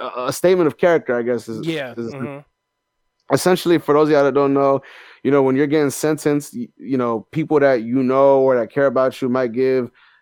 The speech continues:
Speaker 1: a statement of character so that the judge won't be as harsh with the sentencing.
Speaker 2: Mm-hmm.
Speaker 1: A lot of people, uh, I,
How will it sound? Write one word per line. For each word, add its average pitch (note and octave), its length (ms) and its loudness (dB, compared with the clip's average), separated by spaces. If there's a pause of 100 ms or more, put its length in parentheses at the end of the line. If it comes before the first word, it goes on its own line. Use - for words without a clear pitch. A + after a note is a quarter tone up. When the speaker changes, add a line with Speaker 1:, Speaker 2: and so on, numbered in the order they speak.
(160)
Speaker 1:
a A#2 80 -8
statement C#3 360 0
of A#2+ 80 -6
character C3+ 680 0 (180)
so - 200 -2
that B2+ 240 -2
the A#2 120 -4
judge C3+ 600 2 (180)
won't B2 380 -4
be B2+ 140 0
as B2 180 -2
harsh B2+ 320 -2
with A2+ 120 -6
the - 60 -18
sentencing. A2+ 680 -8
Speaker 2:
Mm-hmm. G#2 240 -14 (380)
Speaker 1:
A A#2+ 100 -2
lot C3+ 220 6
of D3+ 80 2
people, D3+ 420 2
uh, C3 100 4
I, A#2 100 -2